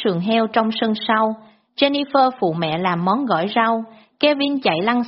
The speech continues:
xăng đuổi con mèo mướp tên là Bụi. Anh Hùng ngồi trên cái ghế xếp ngoài hiên, uống lon bia, coi trận bóng chày của đội Los Angeles trên cái T V nhỏ kê ngoài sân. Một buổi tối bình thường của một gia đình bình thường. Maria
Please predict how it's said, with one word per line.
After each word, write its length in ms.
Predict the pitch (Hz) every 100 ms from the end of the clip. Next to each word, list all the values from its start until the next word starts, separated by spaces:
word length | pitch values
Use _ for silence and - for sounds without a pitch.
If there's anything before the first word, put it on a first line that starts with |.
| 262
xăng 260 | 254 247
đuổi 180 | 190 165 208
con 200 | 240 233
mèo 200 | 190 156
mướp 200 | 170 269 240
tên 140 | 240 226
là 160 | 180 156
Bụi. 300 | 156 147 147 165 - _ _ _ -
Anh 160 | 254
Hùng 260 | 254 196 180
ngồi 200 | 175 165
trên 160 | 220 220
cái 120 | 269 254
ghế 200 | 254 311 320
xếp 160 | 330
ngoài 280 | 233 175 175
hiên, 300 | 233 240 226 220 - _
uống 220 | 220 285
lon 280 | 320 233 214
bia, 260 | 233 233 220 - _
coi 180 | - 254 233
trận 220 | 165 185
bóng 200 | 247 311
chày 180 | 233 180 160
của 80 | 226
đội 220 | 214 160
Los 300 | 185 269 -
Angeles 540 | 220 214 214 208 233 311 - -
trên 220 | 226 214
cái 160 | 247
T 280 | 269 233 208
V 40 | 208 202
nhỏ 120 | 170 180 -
kê 200 | 214 208
ngoài 240 | 196 156 -
sân. 220 | 240 233 220 - - _ -
Một 140 | 202 196
buổi 120 | 196 226
tối 160 | 269 302
bình 180 | 214 185
thường 300 | 196 185 170
của 100 | 214
một 180 | 247 190 202
gia 120 | 226
đình 260 | 202 180
bình 200 | 175 175 175
thường. 300 | 185 185 175 - - _ _ _ _
Maria 480 | 220 240 233 240